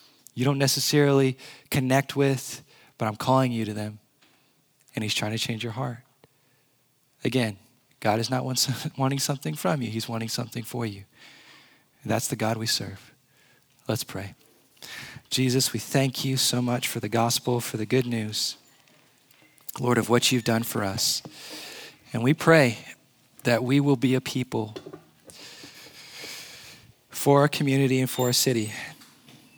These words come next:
not because we've got the strength within us, but we, because we have a God who loved us that much, that you came to us even when we ran from you,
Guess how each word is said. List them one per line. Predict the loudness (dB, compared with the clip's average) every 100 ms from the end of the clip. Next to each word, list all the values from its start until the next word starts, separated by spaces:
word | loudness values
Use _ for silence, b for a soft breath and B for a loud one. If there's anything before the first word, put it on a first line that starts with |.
| -4
not | -2
because | 0 2 4
we've | 8
got | 8 8
the |
strength | 4 2 0 0
within | -2 0 2
us, | 0
but | 0 -2
we, | -4 -6 -10
because | -10 0 0 2
we | 4
have | 4
a | 2
God | 0 2 2 0
who | -2 -2
loved | 0 0 0
us | -2
that | -2 -4
much, | -6 -10 -8 -10 -12 b b b b b b b b b b -6
that | -2
you | -2
came | 0 2 2
to | 2
us | 2 2 2
even | 0 -2
when | -2
we | -2
ran | -2 2 2 0
from | -2 0
you, | 2 2 0